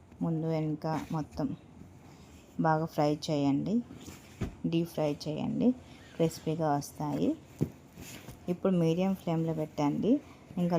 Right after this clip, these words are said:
లోపల ఆనియన్ అనేది బాగా ఉడుకుతుంది. చూడండి, బాగా ఉడుకుతుంది. మీడియం ఫ్లేమ్లో పెట్టి ఇప్పుడు ఉడికించండి. ఫస్ట్లో హై, హై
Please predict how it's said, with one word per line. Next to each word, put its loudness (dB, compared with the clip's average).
లోపల 4
ఆనియన్ 2
అనేది 2
బాగా 2
ఉడుకుతుంది. -2
చూడండి, 0
బాగా 2
ఉడుకుతుంది. -4
మీడియం 2
ఫ్లేమ్లో 2
పెట్టి 0
ఇప్పుడు 0
ఉడికించండి. -2
ఫస్ట్లో 0
హై, 2
హై 0